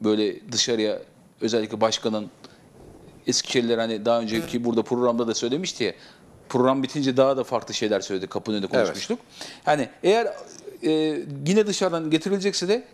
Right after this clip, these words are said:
Speaker 1: kesinlikle, e, iki üç tane, e, başta Yasin olmak üzere benim, benim görüşüm tabii ki. Yani isim de vereyim. Yasin olur, Tayfun olur,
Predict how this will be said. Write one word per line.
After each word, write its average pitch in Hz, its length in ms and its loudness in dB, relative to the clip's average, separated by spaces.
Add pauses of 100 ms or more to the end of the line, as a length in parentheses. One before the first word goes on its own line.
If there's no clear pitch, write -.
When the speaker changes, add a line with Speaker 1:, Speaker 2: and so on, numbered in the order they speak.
Speaker 1:
kesinlikle, 175 720 0 (440)
e, 151 100 4
iki 160 180 2
üç 208 120 0
tane, 160 380 -2 (120)
e, 143 240 2
başta 170 280 2
Yasin 156 340 2
olmak 165 300 0
üzere 127 340 0
benim, 139 300 2
benim 165 200 4
görüşüm 135 320 0
tabii 92 300 -6
ki. 98 80 -4
Yani 110 340 0 (180)
isim 156 280 0
de 117 120 2
vereyim. 101 320 -2 (400)
Yasin 139 380 4
olur, 135 240 0
Tayfun 131 440 -2
olur, 131 320 0